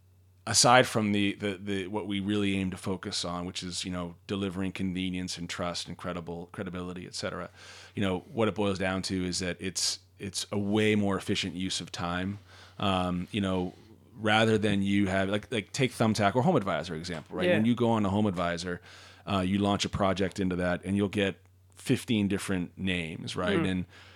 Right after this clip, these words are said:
Speaker 1: you know, there's, excuse me, there are reviews attached to them, but you don't know if those reviews are legit or if they're, you know, like
Speaker 2: Yeah,
Speaker 1: Yelp
Speaker 2: yeah, yeah.
Speaker 1: reviews, you know?
Speaker 2: Yeah.
Speaker 1: Um,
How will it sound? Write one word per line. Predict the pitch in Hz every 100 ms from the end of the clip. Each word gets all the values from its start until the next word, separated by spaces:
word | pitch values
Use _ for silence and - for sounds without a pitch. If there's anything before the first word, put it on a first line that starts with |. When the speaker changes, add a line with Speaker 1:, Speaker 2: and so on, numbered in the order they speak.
| -
Speaker 1:
you | 117
know, | 101
there's, | 113 101 - - - _ - -
excuse | - 135 113
me, |
there | 113 117 113
are | 107
reviews | 101 101 117 135 123
attached | 110 104 95 107
to |
them, | 104
but | 110
you | 131
don't | 143 113
know | 107
if | 101
those | 101 90
reviews | 98 95 98 92
are | 98 92
legit | 90 92 98 127 -
or | 95 95
if | -
they're, | 101 95 92 90 90 - -
you | 117 101
know, | 92 90 90 -
like | 95 135
Speaker 2:
Yeah, | 185
Speaker 1:
Yelp | 110 156
Speaker 2:
yeah, | 170
yeah. | 160 151
Speaker 1:
reviews, | 151 - 95
you |
know? | 92 92 117 - -
Speaker 2:
Yeah. | 101 98 95
Speaker 1:
Um, | 95